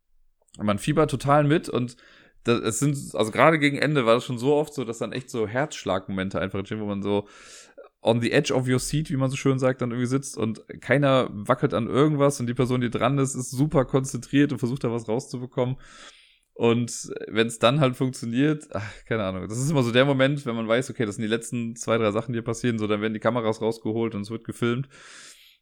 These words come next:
Das, äh, macht einfach Spaß. Und klar, wenn's dann nicht klappt, ist es irgendwie frustrierend, aber irgendwie ist das auch so, wenn der Turm in sich zusammenfällt, dann sackt auch die Anspannung irgendwie ab. Genauso wie wenn's halt klappt, so, dann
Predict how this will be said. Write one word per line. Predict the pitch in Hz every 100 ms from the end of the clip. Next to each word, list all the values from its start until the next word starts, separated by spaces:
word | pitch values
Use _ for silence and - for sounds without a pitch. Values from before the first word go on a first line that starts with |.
| _
Das, | 117 113 - - -
äh, | - -
macht | 110 139 -
einfach | 117 123
Spaß. | - 139 120 -
Und | - 107
klar, | - 135 98
wenn's | 107 -
dann | 113
nicht | 127
klappt, | - 120 -
ist | 113
es |
irgendwie | 107 110
frustrierend, | 110 - 139 131
aber | 107
irgendwie | 117 120
ist | 123 123
das | 110
auch |
so, | 107 113 104 98
wenn | 110
der | 110
Turm | 151 165
in | 127
sich | 127 -
zusammenfällt, | 113 117 139 131 123
dann | 101
sackt | 117 - -
auch |
die | - - -
Anspannung | 151 - - 135 131
irgendwie | 104 127 123 117
ab. | 123 - - - -
Genauso | 107 110 135 135 123
wie | 123
wenn's | 110 135 147
halt | 127 127
klappt, | - 117 -
so, | 117
dann | 107 110